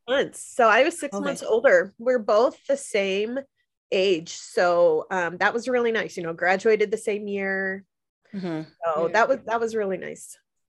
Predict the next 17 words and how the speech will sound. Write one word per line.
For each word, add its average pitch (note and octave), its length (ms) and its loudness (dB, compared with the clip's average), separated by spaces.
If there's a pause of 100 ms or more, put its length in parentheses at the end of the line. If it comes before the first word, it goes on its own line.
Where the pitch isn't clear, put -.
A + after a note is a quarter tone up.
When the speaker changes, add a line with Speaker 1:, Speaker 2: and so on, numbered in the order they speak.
(160)
Speaker 2:
Yeah. D3 240 -6 (300)
I, A3 240 8
I G#3+ 100 6
was A#3 100 6
just A3+ 80 -4
thinking G#3+ 220 2
about E3+ 200 4
your D#3 200 4
comment D#3 320 -2
about, D3+ 160 0
like, D#3 140 -4
being D3+ 220 -6
twenty-five D3 720 0
and D3 200 -2
kind C#3+ 260 -4
of, D3 100 -4
like, C3+ 300 0